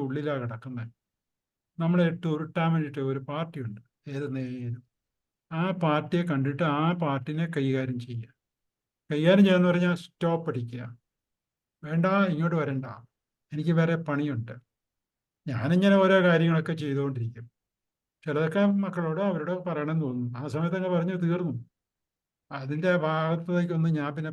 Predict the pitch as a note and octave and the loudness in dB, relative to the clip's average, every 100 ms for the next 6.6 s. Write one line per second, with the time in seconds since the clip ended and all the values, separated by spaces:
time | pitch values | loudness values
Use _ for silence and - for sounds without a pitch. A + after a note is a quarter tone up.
0 | C#3+ C3 C3+ A#2 A#2 - _ _ _ _ | -8 -8 -8 -8 -12 -16 _ _ _ _
1 | _ _ _ _ _ _ _ _ _ _ | _ _ _ _ _ _ _ _ _ _
2 | _ - C#3+ C#3 F3+ G3 G3 A3 G#3+ G3+ | _ -8 -2 0 2 4 4 4 4 4
3 | G#3 F#3 F3 F3 F3+ E3+ F3 E3 F3+ D#3+ | 4 2 0 0 0 2 2 2 0 -2
4 | E3 G3+ G#3 F3+ F3 E3+ E3 D#3 C3 C#3 | -2 0 0 0 -4 -4 -4 -4 -4 -2
5 | D#3+ E3 E3 F3+ F3+ F3 - _ _ _ | 0 2 2 2 0 -2 -12 _ _ _
6 | D#3+ D3+ F#3 F3+ F3 | -6 -2 0 2 0